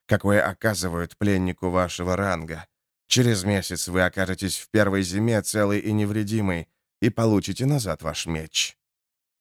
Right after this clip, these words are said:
Эрвин криво усмехнулся. Целый и невредимый, и уничтоженный.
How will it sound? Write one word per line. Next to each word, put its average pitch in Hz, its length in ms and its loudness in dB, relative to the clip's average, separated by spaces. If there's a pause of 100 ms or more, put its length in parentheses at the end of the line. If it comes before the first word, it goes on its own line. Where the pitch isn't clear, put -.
(160)
Эрвин 185 460 8
криво 139 340 6
усмехнулся. 120 920 2 (420)
Целый 226 360 6
и 202 140 2
невредимый, 180 800 4 (260)
и 131 120 8
уничтоженный. 107 960 2